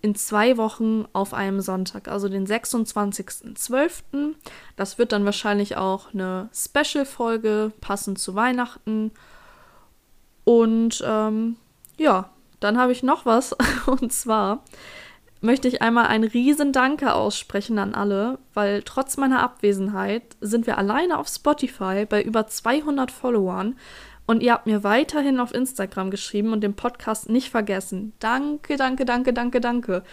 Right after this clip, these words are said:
Dadurch wurde ich immer wieder dran erinnert, „Jenny, du musst dich jetzt auch mal hinsetzen und weiter an deinem Podcast schreiben.“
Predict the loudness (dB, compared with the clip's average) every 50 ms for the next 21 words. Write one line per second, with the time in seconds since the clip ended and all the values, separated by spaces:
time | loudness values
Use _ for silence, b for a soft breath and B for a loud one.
0 | B B B B B B B _ 0 2 2 4 4 4 2 0 -2 -2 0 2
1 | 2 0 0 0 0 2 4 4 4 2 2 2 2 2 2 2 0 0 0 0
2 | 0 0 0 2 2 2 0 -2 -4 -2 0 2 2 2 0 -2 -4 -2 0 0
3 | 2 4 4 2 2 0 -2 -4 -4 -2 -2 -2 -4 -2 -2 -4 -2 0 0 0
4 | 2 2 2 2 2 2 0 0 -4 -6 -4 -4 -2 -2 -2 -4 B B B B
5 | B B B B -6 -4 0 0 0 0 0 -2 -2 -2 0 0 0 -2 -2 -4
6 | -6 -6 -4 -4 -4 -4 -4 -6 -10 -12 -12 -12 -12 -10 -10 -10 -10 -10 -8 -6
7 | -6 -6 -8